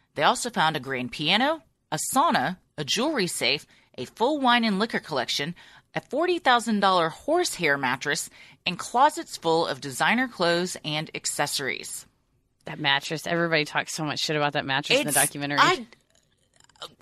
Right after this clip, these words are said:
Speaker 1: I agree with all of it. Who spends forty thousand dollars on a mattress? Who wants to sleep on a b-, bunch of horsehair? The whole
Speaker 2: Ugh.
Speaker 1: thing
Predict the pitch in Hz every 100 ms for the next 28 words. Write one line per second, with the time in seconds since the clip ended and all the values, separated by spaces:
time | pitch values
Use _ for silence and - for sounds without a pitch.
0 | - 226 269 247 - - - _ - 214
1 | 185 240 269 277 240 196 180 151 - _
2 | - 320 359 349 349 - 277 285 269 254
3 | 254 254 247 247 240 247 240 180 160 180
4 | 190 - 277 339 311 - 185 - 262 254
5 | 226 180 165 - 226 226 - - 311 403
6 | - 175 156 214 - - _ 233 220 339
7 | 269 294 254 208